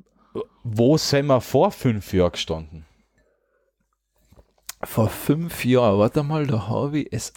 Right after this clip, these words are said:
Speaker 2: iPhone drei gehabt wahrscheinlich. Das iPhone drei hat im Vergleich eine richtig beschissene <laughs> Kamera gehabt.
Speaker 1: Hä?
Speaker 2: Das ist halt,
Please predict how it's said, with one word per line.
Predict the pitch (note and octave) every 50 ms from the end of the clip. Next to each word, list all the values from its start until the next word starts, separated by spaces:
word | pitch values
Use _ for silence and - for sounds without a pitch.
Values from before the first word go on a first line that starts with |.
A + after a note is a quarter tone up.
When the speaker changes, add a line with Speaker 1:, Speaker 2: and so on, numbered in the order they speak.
| _ _
Speaker 2:
iPhone | - G2 A2+ G#2+ - - - - C3 B2+ B2+ B2 A#2+
drei | A2+ - - G#2+ A#2 -
gehabt | - - - - G2+ - - -
wahrscheinlich. | - - - - - - G2+ G2+ G2+ F#2+ - - - - _ _ _ _ _ - - - _ _ - -
Das | - - -
iPhone | A2 A#2 C3 - - B2+ A#2
drei | A2 G#2+ G#2+ B2+ C#3+ C#3+
hat | B2+ B2+ A#2+ - -
im | - A2+ A#2
Vergleich | - A2 - - G#2+ G#2 A2 C3+ -
eine | B2 A2 A#2+
richtig | C3 C3+ - - - - -
beschissene | - B2 - - - - A#2+ - - - C3 -
<laughs> | - - - - -
Kamera | - C#3+ C3 - - C#3+ B2 B2+
gehabt. | - - - - - - -
Speaker 1:
Hä? | F#2+ D3+ G3 - - - - - - _ _ _ _ _ _ _ _ _ _ _ _ _ _ _ _ _ _ _ _
Speaker 2:
Das | B2+ B2 -
ist | D#3+ C#3+ -
halt, | - B2+ G#2+ -